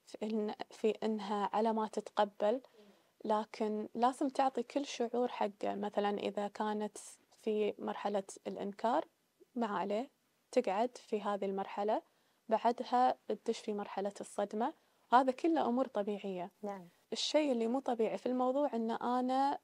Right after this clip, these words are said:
Speaker 1: آه، أن أغرق في مرحلة عدم الإنكار ومرحلة عدم التقبل. لكن، آه، الحل يكون إنه،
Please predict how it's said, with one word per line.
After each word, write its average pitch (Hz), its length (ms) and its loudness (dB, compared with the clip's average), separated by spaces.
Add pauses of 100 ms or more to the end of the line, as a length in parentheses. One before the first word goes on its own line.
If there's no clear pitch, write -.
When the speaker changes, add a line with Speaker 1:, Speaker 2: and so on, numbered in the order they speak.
(240)
Speaker 1:
آه، 202 680 -2 (520)
أن 226 160 0 (600)
أغرق 226 380 0
في - 360 0
مرحلة 226 520 2 (500)
عدم 214 280 2
الإنكار 214 720 0
ومرحلة 202 480 -4
عدم 190 260 -4
التقبل. - 540 -10 (220)
لكن، 226 760 0 (240)
آه، 202 580 -2 (100)
الحل 269 460 2
يكون 269 420 -2
إنه، 247 540 2